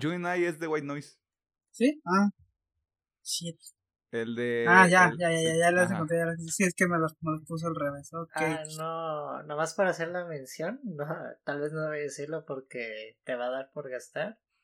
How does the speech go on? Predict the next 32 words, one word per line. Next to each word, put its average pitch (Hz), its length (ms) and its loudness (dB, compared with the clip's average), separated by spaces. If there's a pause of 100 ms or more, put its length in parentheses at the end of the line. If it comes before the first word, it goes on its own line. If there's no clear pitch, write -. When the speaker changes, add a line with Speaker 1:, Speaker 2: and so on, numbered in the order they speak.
(760)
Speaker 3:
Use 175 440 -6
Me 196 280 -4
está 156 280 -4
en 160 160 -10
quinientos 160 460 -10
noventa. 175 560 -8 (140)
Speaker 1:
¡Ah! 202 540 4
Speaker 2:
Uy. 165 300 -2 (380)
Speaker 3:
El 160 160 -2
segundo 170 420 0
disco 180 320 -4
también 147 300 -4
está 156 340 -4
en 143 80 -4
Speaker 1:
<gasps> 131 300 -4
Speaker 3:
quinientos 160 380 -6
noventa. 151 640 -4
Speaker 1:
No 123 80 -2
mames. 127 520 0 (680)
Speaker 3:
Y 151 1080 -6
White 180 240 -2
Noise, 262 320 -4 (220)
ah, 165 100 -8 (100)
eh, 143 640 -10 (140)
creo 160 200 -2
que 202 80 0
ese 185 200 -4
no 175 160 -4
está 165 200 -8
en 160 100 -8
vinil 151 380 -12
en 131 460 -14